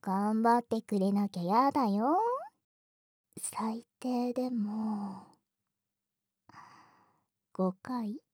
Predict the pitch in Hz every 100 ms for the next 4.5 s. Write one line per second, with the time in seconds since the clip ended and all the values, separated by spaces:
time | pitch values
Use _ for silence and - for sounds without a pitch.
0 | _ _ _ _ - 302 - 277 285 311
1 | 453 - - - - - - - - 208
2 | 202 214 277 - - 302 311 302 311 330
3 | 330 440 - _ _ _ _ _ _ _
4 | _ _ _ _